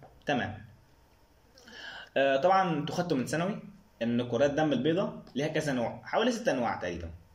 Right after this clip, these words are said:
لانها متخصصه، يعني نفس فكره الجيش، مش الجيش مثلًا فيه الجويه والبحريه وال-، والقناصه والجو ده، هي نفس الفكره. كرات الدم البيضاء في كذا نوع، كل نوع متخصص في حاجه، هو بيبقى،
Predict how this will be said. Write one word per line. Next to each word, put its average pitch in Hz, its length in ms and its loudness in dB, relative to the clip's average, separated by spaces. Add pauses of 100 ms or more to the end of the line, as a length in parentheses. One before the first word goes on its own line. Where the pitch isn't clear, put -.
(160)
لانها 143 240 2
متخصصه، 156 760 -2
يعني 104 160 -2
نفس 190 200 0
فكره 131 260 -6
الجيش، 107 380 -2
مش 104 140 -4
الجيش 139 260 -4
مثلًا 139 320 0
فيه 131 340 -2
الجويه 110 520 0
والبحريه 113 680 -2
وال-، 104 480 -8 (640)
والقناصه 117 580 0
والجو 165 240 4
ده، 180 240 -2 (200)
هي 151 100 2
نفس 226 160 0
الفكره. 98 420 -4 (420)
كرات 135 240 2
الدم 165 220 2
البيضاء 208 500 2 (480)
في 180 160 -4
كذا 185 220 4
نوع، 202 340 4
كل 233 260 4
نوع 226 180 4
متخصص 190 580 -2
في - 80 -10
حاجه، 120 360 -2
هو 123 360 4
بيبقى، 87 440 0